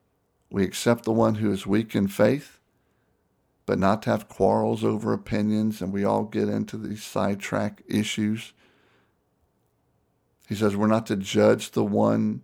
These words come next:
who eats this and doesn't eat that." He tells us to be fully convinced in our own mind. That's a whole nother podcast for a whole, for a different day.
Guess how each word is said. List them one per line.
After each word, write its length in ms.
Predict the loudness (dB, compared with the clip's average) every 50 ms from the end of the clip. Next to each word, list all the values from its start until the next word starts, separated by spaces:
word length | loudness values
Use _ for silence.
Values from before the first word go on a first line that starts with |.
| -14 _ -6
who 220 | -4 -4 -4 -4 -2
eats 640 | 0 0 0 0 -2 -6 -14 -16 -14 -14 -16 -18 _ _ _ -4
this 460 | 2 4 4 4 2 0 -6 -12 -12
and 200 | -10 -8 -6 -2
doesn't 360 | 0 0 0 0 -2 -2 -2
eat 240 | -2 -2 -2 -4 -6
that." 560 | -4 0 2 2 2 2 0 -2 -6 -16 -20 _ _ _ _ _ _ _ _ _ _ _ _ _ _ _ _ _ _ _ -14
He 80 | -10
tells 320 | -2 2 2 2 2 2 -2
us 60 | -10
to 100 | -8 -8
be 140 | -6 -6 -6
fully 360 | -2 2 2 2 2 2 -2
convinced 800 | -2 -2 0 0 0 0 2 2 2 2 2 -2 -8 -12 -8 -4
in 120 | -2 0
our 160 | 0 0 0 0
own 280 | 2 2 2 4 4 4
mind. 320 | 4 4 4 4 4 4
That's 200 | 4 4 2 0
a 60 | -6
whole 540 | -8 -8 -10 -12 -2 4 6 6 8 8 6
nother 260 | 6 4 4 4 2
podcast 760 | 0 -2 0 0 0 0 -2 -2 -2 0 0 0 0 -2 -6 -14 _ _ -20 -20 -20 -20 -20 _
for 340 | _ -2 2 4 4 4 4
a 80 | 2
whole, 640 | -2 -6 -2 2 4 6 6 6 6 4 4 0 -4 _ _ _ _ _ _ _ _ _ -12 -6
for 180 | -2 0 0 2
a 60 | 4
different 340 | 4 4 4 2 0 0 2
day. 380 | 4 4 4 2 0 -6 -12